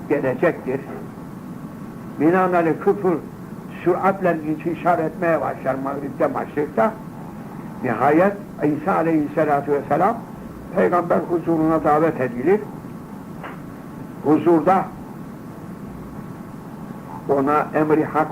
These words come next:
o zaman vakı olur. Ve Hücre-i Saadet'te dördüncü kabir yerine defnolunur. Sonra Cenab-ı Allah cennetten bir rüzgar gönderecektir.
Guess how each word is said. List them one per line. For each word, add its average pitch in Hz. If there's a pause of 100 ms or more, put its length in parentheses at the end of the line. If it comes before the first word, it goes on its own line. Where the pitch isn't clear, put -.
(100)
o 151
zaman 127 (100)
vakı 117
olur. 107 (1500)
Ve 147 (180)
Hücre-i 143
Saadet'te 127 (640)
dördüncü 135
kabir 135
yerine 123
defnolunur. 131 (840)
Sonra 180
Cenab-ı 175
Allah 165 (840)
cennetten 160 (120)
bir 165
rüzgar 160
gönderecektir. 127